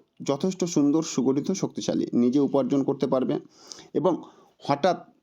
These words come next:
কোনো মাধ্যম থেকে সম্পত্তি প্রাপ্তি হওয়ারও সম্ভাবনা রয়েছে। সে বিবাহ সূত্র হতে পারে বা অন্য কোনো সূত্রেও কিন্তু এনার সম্পত্তি প্রাপ্তি হওয়ার সম্ভাবনা রয়েছে। তার কারণ হচ্ছে বৃহস্পতি ধনের কারক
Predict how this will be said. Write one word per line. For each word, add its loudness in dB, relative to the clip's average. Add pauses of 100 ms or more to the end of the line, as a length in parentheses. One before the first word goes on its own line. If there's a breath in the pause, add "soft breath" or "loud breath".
(260)
কোনো 2
মাধ্যম 2
থেকে 0
সম্পত্তি -2
প্রাপ্তি -2
হওয়ারও 0
সম্ভাবনা 2
রয়েছে। -2
সে -2
বিবাহ 2
সূত্র -2
হতে -2
পারে -2
বা 2
অন্য 4
কোনো 0
সূত্রেও -2
কিন্তু 0 (320 loud breath)
এনার -2
সম্পত্তি 0
প্রাপ্তি -4 (140)
হওয়ার 0
সম্ভাবনা -2
রয়েছে। -4
তার -2
কারণ 2
হচ্ছে -2
বৃহস্পতি 0
ধনের 2
কারক -2